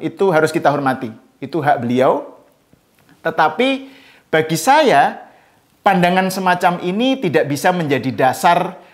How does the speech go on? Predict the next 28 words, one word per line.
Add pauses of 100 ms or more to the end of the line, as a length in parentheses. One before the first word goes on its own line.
(100)
bagi (320)
keputusan (320)
Kostrad
gitu
ya,
eh,
atau
keputusan
T
N
I
untuk
memindahkan (880)
patung
tersebut (160)
gitu
loh, (320)
atau
membongkar
patung
tersebut. (640)
Kenapa?
Karena
sebenarnya
soal
ini,
soal, (480)
eh,